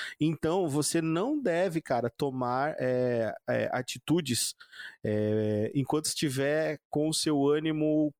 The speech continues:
conturbado. Você não deve tomar nenhum tipo de decisão importante na sua vida. Eu até recomendo que não faça realmente nenhum tipo de decisão. Nem que você, "Ah, tô puto, qual que você quer? O sorvete amarelo ou azul?" Não quero escolher agora.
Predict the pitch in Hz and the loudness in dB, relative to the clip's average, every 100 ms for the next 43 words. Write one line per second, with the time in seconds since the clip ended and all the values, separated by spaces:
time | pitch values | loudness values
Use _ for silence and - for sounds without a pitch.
0 | _ 170 214 - 170 120 98 - 98 - | _ -4 -2 0 0 -2 -4 -6 -6 -2
1 | 110 127 147 131 135 143 131 123 131 151 | 0 0 0 -2 -2 -2 -2 0 0 0
2 | - 139 127 123 131 127 127 131 131 151 | -2 -2 -2 -2 -2 0 0 0 0 -2
3 | - 147 190 - 127 - 123 131 156 120 | 0 -2 -2 -2 -2 0 0 0 -2 -2
4 | - - - 147 151 190 208 226 170 196 | -6 -10 -2 -2 0 -2 -2 -2 -2 -4
5 | 196 202 185 - 175 - 160 135 147 139 | -2 -2 0 0 -4 -2 0 0 0 0
6 | 147 - 147 151 147 147 139 151 - 127 | -2 0 -2 0 -4 -4 -2 -2 0 -2
7 | 127 - - 156 196 - 196 - 185 175 | -4 -8 -4 -4 -2 0 0 0 0 0
8 | - 196 - 190 170 - - 190 - 170 | 0 -2 0 -2 -2 -2 -4 -2 -2 -2
9 | - 156 147 185 156 175 165 160 165 180 | 0 0 2 0 0 0 0 0 0 2
10 | 175 156 165 214 226 220 180 156 180 160 | 2 2 2 0 -2 -2 -2 -2 0 0
11 | 147 131 113 | 0 0 -4